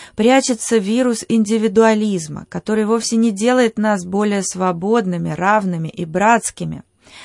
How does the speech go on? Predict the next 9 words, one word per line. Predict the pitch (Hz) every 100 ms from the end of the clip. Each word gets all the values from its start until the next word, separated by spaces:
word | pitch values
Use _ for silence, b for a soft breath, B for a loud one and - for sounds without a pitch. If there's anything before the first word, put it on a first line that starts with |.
| B B
а | 180
скорее | - 226 254 277
превращает | 233 233 220 226 220 - 247 240 226
в | 190
людей | 196 202 175 196 247 233 b b b
равнодушных | 196 220 214 202 170 202 214 - 202 - - _ _
к | -
страданиям | - - 180 175 175 180 175 170 165
других. | 165 156 156 147 -